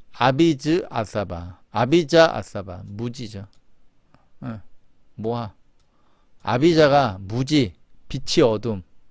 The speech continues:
빛이 없는 어둠, 깨달음 없는 환상. 아, 이거 많이 하죠. 현실을 왜곡되는 허상. 아, 이, 나한테 댓글 사는 <laughs> 이런 사람 무지 많지. 어? 아, 내가 좀 공부 좀 했는데 말이야. 어?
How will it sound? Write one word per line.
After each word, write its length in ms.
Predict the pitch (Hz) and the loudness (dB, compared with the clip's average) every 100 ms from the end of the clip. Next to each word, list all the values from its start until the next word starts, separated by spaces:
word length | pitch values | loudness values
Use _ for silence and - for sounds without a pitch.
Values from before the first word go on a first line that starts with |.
| - - - | -20 -20 -6
빛이 380 | 147 - - 185 | -2 0 2 2
없는 300 | 135 139 131 | 2 -2 -4
어둠, 340 | 101 98 101 - - - _ _ _ _ | -6 -8 -10 -12 -20 -20 _ _ _ _
깨달음 460 | - 180 202 196 175 | 0 6 8 8 6
없는 320 | 139 139 143 | 4 0 -2
환상. 420 | 147 180 147 110 98 - - | -2 -2 -2 -6 -8 -12 -8
아, 140 | 101 | -4
이거 220 | 113 151 | -2 -2
많이 220 | 135 107 | -2 -2
하죠. 300 | 120 107 131 117 - _ _ _ _ - | -4 -6 -8 -12 -18 _ _ _ _ -2
현실을 480 | 226 247 247 220 | 0 2 4 6
왜곡되는 520 | 160 139 156 - 156 143 | 6 6 4 2 -2 0
허상. 360 | 165 160 107 - | -2 -2 -4 -2
아, 380 | 104 131 139 | 2 4 4
이, 200 | 127 110 135 - 113 | 4 -2 -12 -14 -12
나한테 300 | 110 120 143 | -2 -2 -2
댓글 340 | 143 123 131 160 | -4 -6 -4 -4
사는 280 | 156 156 147 | -2 -2 -4
<laughs> 60 | - | -2
이런 340 | 156 131 190 | 0 4 4
사람 280 | 160 175 151 | 6 4 4
무지 220 | 113 123 | -4 -4
많지. 480 | 151 107 - 104 98 - _ - | -2 -2 -4 -14 -16 -18 _ -18
어? 220 | 110 113 131 - _ _ - - - _ - _ | -14 -14 -16 -20 _ _ -20 -20 -20 _ -20 _
아, 500 | 98 101 104 104 98 | -12 -10 -8 -10 -12
내가 380 | 110 113 107 135 | -14 -8 -4 -2
좀 140 | 143 151 | -4 -6
공부 400 | - 127 143 156 | -6 -6 -2 -2
좀 180 | 165 | 0
했는데 400 | 165 180 180 156 | 0 0 0 2
말이야. 760 | 147 131 131 135 160 139 110 101 | 4 4 4 4 6 4 2 -2
어? 340 | 113 156 208 | -2 -2 -4